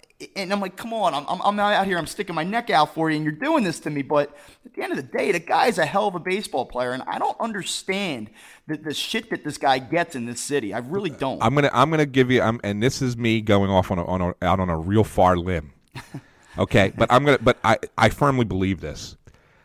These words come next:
Speaker 2: I want you to think, Bob, and we don't have to think long, but 'cause I don't think that there's many, uh, many,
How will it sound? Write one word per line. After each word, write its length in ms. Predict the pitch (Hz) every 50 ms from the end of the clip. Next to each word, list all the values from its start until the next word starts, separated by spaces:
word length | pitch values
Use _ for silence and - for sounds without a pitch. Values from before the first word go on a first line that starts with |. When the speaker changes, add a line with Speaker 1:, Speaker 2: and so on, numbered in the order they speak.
| _ _ -
Speaker 2:
I 60 | -
want 180 | 123 160 240 247
you 60 | 262
to 80 | 190 -
think, 400 | - - 147 113 92 87 - -
Bob, 260 | - 87 82 82 85 _ _ _
and 160 | - 123 135 143
we 60 | 156
don't 80 | 160
have 120 | 175 185 -
to 60 | 180
think 220 | - - 143 135
long, 380 | 123 120 107 95 82 73 85 - - -
but 260 | - 113 107 123 120 113
'cause 120 | - 127
I 80 | 117 117
don't 140 | 120 123 123
think 140 | - 135 127
that 100 | 123 -
there's 240 | 120 113 110 104 104 _
many, 300 | - 113 107 107 107 104
uh, 140 | 98 92 101 -
many, 600 | - 110 104 104 104 101 98 92 95 90 - -